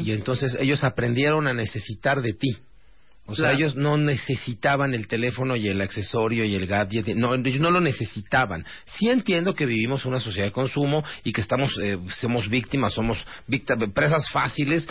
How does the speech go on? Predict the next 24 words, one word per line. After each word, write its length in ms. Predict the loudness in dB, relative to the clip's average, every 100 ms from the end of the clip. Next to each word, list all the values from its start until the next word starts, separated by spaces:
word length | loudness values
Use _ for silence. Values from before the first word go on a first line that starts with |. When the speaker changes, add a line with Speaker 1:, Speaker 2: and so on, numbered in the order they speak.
| -8 -2
Speaker 1:
de 100 | 0
un 120 | 2
montón 440 | 0 0 0 0
de 60 | 0
estímulos 560 | -2 0 2 2 2 -2
que 120 | -2
te 80 | 0
dicen, 220 | 0 0
"Compra, 320 | 0 0 0
compra, 260 | -2 -2 0
compra, 260 | 2 0 0
compra, 260 | -2 -2
compra, 320 | -2 0 0 -2 -6 0
compra 280 | 2 4 2
y 40 |
serás 240 | 2 -2
feliz, 360 | 0 2 2 0
compra 340 | 0 0 0 -2
y 40 |
tendrás, 440 | -2 0 2 2
compra 320 | 0 0 0 -2
y 20 |
crecerás". 480 | -2 0 2 0 -2 -14 -14 -6
Sí, 160 | 0